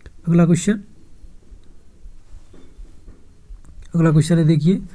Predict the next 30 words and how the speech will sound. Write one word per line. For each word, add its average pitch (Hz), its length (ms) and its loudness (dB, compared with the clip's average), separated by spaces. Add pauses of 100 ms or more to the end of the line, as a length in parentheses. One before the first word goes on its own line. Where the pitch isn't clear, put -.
(280)
"professor 196 580 8 (580)
वीपी 185 540 8 (180)
Voglya 185 380 6
महोदय 160 380 6
क 185 140 2
विधि 185 520 6 (120)
प्रतिपादक", 151 920 4 (420)
तो 165 60 2
जो 156 140 6
vocal 170 340 6
महोदय 170 400 6
थे 180 180 6
उन्होंने 170 280 2
कौन 185 180 2
सी 185 160 0
विधि 160 200 4
दी 180 160 4
थी? 240 220 -2
तो - 140 0
वो 165 120 6
दी 160 120 6
थी 226 120 0
प्रत्यक्ष 170 560 0
विधि, 143 280 2
यानी 147 160 4
option 156 280 0
number 175 360 0
ए। 196 260 6 (1160)
Next 170 280 0
है, 202 200 4